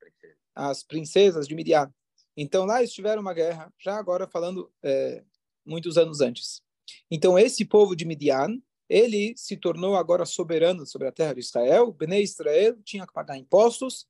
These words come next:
eles eram subjugados a esse povo de Midian. Mas, além de pagar impostos, eles estavam numa situação muito, muito ruim. Então, diz pra gente o Pasuk, "Vataz yad Midian al Israel",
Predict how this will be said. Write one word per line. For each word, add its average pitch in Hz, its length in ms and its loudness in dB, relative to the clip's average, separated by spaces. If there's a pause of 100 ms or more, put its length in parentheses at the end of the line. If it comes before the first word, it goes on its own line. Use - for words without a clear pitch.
(140)
eles 190 140 -4
eram 196 220 2
subjugados 156 580 0
a 139 80 0
esse 143 140 -6
povo 139 220 -4
de 131 100 -12
Midian. 120 360 -4 (1080)
Mas, 247 460 0
além 208 320 4
de 202 100 -8
pagar 175 320 -2
impostos, 180 840 -6
eles 180 320 -2
estavam 170 560 -4 (520)
numa 151 180 -8
situação 160 720 0 (640)
muito, 175 440 -2
muito 160 240 -4
ruim. 127 200 -8 (400)
Então, 139 180 0
diz 208 200 2
pra 190 160 4
gente 156 520 2 (1080)
o - 80 -2
Pasuk, 156 480 -2
"Vataz 196 640 0
yad 190 180 -2
Midian 170 400 -8
al 147 80 -8
Israel", 127 640 -2